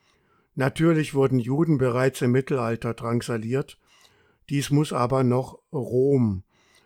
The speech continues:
also dem sechsten Haupt des Tieres, zugerechnet werden.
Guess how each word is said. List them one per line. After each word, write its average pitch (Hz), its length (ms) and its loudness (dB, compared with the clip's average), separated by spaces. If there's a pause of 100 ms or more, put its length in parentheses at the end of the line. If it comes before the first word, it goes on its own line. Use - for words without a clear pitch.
(160)
also 131 340 0
dem 123 200 0
sechsten 120 560 -4
Haupt 117 340 -4
des 117 140 -12
Tieres, 117 500 -6
zugerechnet 113 720 -8
werden. 110 460 -10